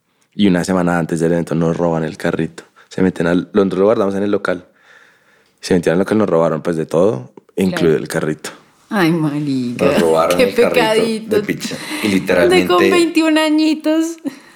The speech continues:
Speaker 3: cada, cada puesto en ese momento valía tres millones la inscripción por punto. No nos devolvían nada. Además, también habíamos pagado el arriendo para meter el carro. Entonces, fue pucho, una semana antes del evento, nosotros,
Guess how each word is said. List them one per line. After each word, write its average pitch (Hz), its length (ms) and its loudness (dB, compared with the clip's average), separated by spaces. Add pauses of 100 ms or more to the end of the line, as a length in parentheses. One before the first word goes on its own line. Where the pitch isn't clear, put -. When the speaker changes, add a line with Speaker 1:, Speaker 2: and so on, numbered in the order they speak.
(240)
Speaker 3:
cada, 101 800 -2
cada 104 320 -2
puesto 117 380 0
en 110 60 -2
ese 107 180 -4
momento 95 500 -2
valía 87 760 -2
tres 101 260 0
millones 101 420 -2
la 104 60 -2
inscripción 90 580 -6
por 80 260 -4
punto. 98 320 -4 (300)
No 85 120 -6
nos 82 140 -2
devolvían 87 440 -2
nada. 92 340 -4 (560)
Además, 92 260 -2
también 98 220 0
habíamos 104 220 -2
pagado 90 320 0
el 92 80 0
arriendo 95 480 -4
para 101 220 0
meter 92 320 -6
el 80 100 -6
carro. - 300 -4 (1120)
Entonces, 76 320 -6
fue 82 180 0
pucho, 76 240 -6
una 80 240 -2
semana 80 480 -2
antes 80 240 -4
del 92 140 2
evento, 85 420 -4
nosotros, 80 640 -4